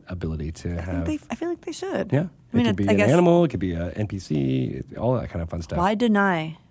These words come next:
Speaker 2: Why deny a character that wants an animal?
Speaker 1: You know, because this is such a, uh, uh, improvisational game, you know, you wanna say yes and,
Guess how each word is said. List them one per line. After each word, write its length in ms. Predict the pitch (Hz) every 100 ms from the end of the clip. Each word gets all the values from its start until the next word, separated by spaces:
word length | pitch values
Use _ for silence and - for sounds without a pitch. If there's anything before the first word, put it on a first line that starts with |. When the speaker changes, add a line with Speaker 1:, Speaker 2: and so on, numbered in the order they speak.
| -
Speaker 2:
Why 160 | 190 180
deny 300 | 196 196 165
a 120 | 170 170
character 360 | 175 170 175
that 140 | 160 -
wants 400 | 160 151 - - - - - _ _
an 80 | 175
animal? 380 | 160 156 151 165 - -
Speaker 1:
You 100 | 165
know, 60 |
because 340 | 156 - 160 151
this 180 | 156 156
is 120 | 135
such 300 | 156 143 151
a, 240 | 135 135
uh, 60 | 131
uh, 880 | 127 127 120 - 117 117 117 113 113
improvisational 840 | 123 117 127 123 120 123 - 120 117
game, 440 | 127 123 139 139
you 120 | -
know, 200 | 127 139
you 160 | 147 131
wanna 160 | 135 131
say 160 | -
yes 320 | 135 147 143
and, 500 | - 143 165 120 98